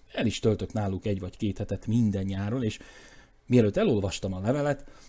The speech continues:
pont azon tűnődtem, hogy le kellene menni. Sőt, mi több, Claude és Eustace, az unokatestvéreim is ott mulatják az időt. Emlékszik még rájuk?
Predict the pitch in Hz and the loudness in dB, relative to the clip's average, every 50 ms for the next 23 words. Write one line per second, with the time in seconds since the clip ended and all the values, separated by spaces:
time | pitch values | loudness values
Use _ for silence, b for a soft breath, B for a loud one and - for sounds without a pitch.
0 | b b - - - - - 233 285 370 381 302 - 196 175 139 120 110 104 101 | b b -20 -20 -20 -8 -4 -4 -4 -4 -6 -8 -6 -4 -2 0 0 0 -2 -2
1 | - 208 214 196 165 147 139 - - 123 117 110 101 92 - - - - - - | -2 -2 0 0 0 0 -2 -2 -2 0 0 0 0 -4 -8 -16 -20 -20 -20 -20
2 | - - - - - - 95 87 101 131 196 202 202 - 107 95 92 95 101 120 | -20 -20 -20 -20 -10 -8 -6 -4 -2 -2 -2 -2 -4 -4 -4 -4 -4 -4 -4 -4
3 | 127 113 113 113 90 - - 98 - 104 98 90 92 - - - - - - - | -4 -2 -4 -4 -6 -8 -10 -12 -10 -8 -8 -8 -8 -10 -14 -18 -20 -20 -20 -20
4 | - _ _ b b b b b b b b b b b b b b b b b | -20 _ _ b b b b b b b b b b b b b b b b b
5 | b b b b b b - - - - 233 277 302 - - 151 143 - 220 - | b b b b b b -16 -6 2 4 4 4 4 2 2 2 4 6 6 6
6 | - - - 220 254 262 220 143 131 123 - - 214 190 - - - 117 107 - | 6 4 2 4 6 6 8 8 8 6 6 4 4 4 4 6 6 4 6 6
7 | - - - - 143 135 226 240 175 127 - 123 - 135 117 - - 135 131 120 | 4 4 4 4 4 4 6 6 6 6 6 6 6 4 4 4 4 4 6 6
8 | 123 117 117 113 110 - 131 123 123 120 117 113 - - 117 107 - 117 98 - | 6 6 6 4 4 4 2 4 4 4 4 4 4 2 0 0 2 0 2 2
9 | 117 110 117 113 - - - 127 131 127 120 - - 147 135 139 160 190 247 247 | 2 2 2 2 2 0 -2 0 0 2 2 4 4 4 4 2 0 0 0 0
10 | 220 170 120 113 107 - - - | 0 0 0 0 0 -2 -6 -14